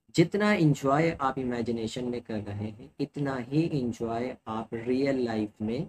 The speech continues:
कर रहे हैं। आज के बाद से जब भी आप ये math solve करते हैं, इतना ही आप enjoy करते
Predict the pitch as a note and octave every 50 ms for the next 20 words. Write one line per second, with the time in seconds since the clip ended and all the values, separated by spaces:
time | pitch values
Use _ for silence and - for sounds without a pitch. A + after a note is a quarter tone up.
0 | - _ _ _ _ _ _ _ _ _ _ B2+ B2+ C#3 C#3 C3+ A#2 A2 G#2 G2+
1 | F#2+ E2+ A#2 A2+ A#2 A#2 G#2+ G2+ F#2+ A2 A#2 A#2 G#2 G2 G2 - _ - G#2+ A2+
2 | A#2+ A2+ - - - B2 A2+ G#2+ A2+ G2+ F#2+ F#2 F#2+ - - - G#2+ F#2+ F2+ -
3 | B2 B2 B2 B2 - B2+ A#2+ A2+ A2 G#2+ A2 - - _ _ A2+ A2 G#2 G#2 G2+
4 | G2 G2+ G2 - - G#2 G2+ G2+ G2+ - _ - G2 F#2 F#2 - D#3 D#3 D3 C#3+
5 | D#3 E3+ - _ _ _ _ _ _ _ D#3 D#3 D#3 - E3 D3+ D3 D3+ C#3 C#3+
6 | C#3 C#3+ D3+ D3+ - B2 A#2 A#2+ A#2 - A#2 G#2+ G#2 G2+ G#2+ G2+ G#2 A2 A#2+ B2
7 | - - G#2+ G#2+ G#2 G#2 G#2 - - A#2 A2